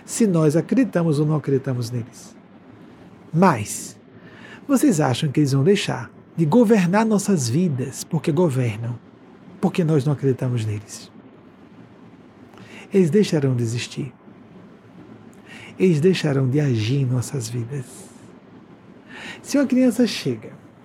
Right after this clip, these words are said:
aí vamos imaginar, na prefeitura, no Palácio de Governo,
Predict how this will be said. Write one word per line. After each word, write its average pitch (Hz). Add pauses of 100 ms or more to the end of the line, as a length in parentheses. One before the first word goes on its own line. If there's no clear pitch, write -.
(1120)
aí 156
vamos 196
imaginar, 214 (640)
na 156
prefeitura, 170 (320)
no 156
Palácio 170
de 160
Governo, 156